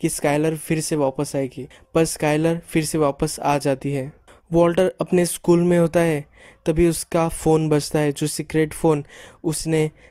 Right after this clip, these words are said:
सीलिंग्स में छुपा रखा होता है, वो बजता है। जब वो उसे देखता है, तो वो उस बिजनेस का ही मैसेज होता है और वो उसे लॉस पोलोस में बुलाता है।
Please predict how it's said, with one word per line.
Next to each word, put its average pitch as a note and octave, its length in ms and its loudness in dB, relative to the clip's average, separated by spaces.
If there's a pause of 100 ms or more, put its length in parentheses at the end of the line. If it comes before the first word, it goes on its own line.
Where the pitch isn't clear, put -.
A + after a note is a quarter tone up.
सीलिंग्स E3+ 560 -2
में E3 140 0
छुपा D#3 340 -2
रखा D#3 240 -2
होता D3+ 220 0
है, D3+ 220 -2 (400)
वो D3+ 340 0 (240)
बजता D3 380 -2
है। D3 320 -2 (400)
जब D#3+ 180 2
वो E3 240 4
उसे D#3 220 -2
देखता D#3 340 -2
है, D#3 220 -2 (360)
तो D#3+ 120 2
वो D#3+ 360 0 (200)
उस D3+ 120 -4
बिजनेस D3+ 460 0
का D#3+ 100 -2
ही D#3+ 80 0
मैसेज D3 500 -4
होता C3+ 180 -6
है C3+ 220 -6 (360)
और D3+ 140 0
वो D3+ 200 2
उसे D3 320 -2 (300)
लॉस D3+ 240 2
पोलोस D3+ 460 2
में D3+ 220 0
बुलाता C3+ 360 0
है। C3+ 260 -6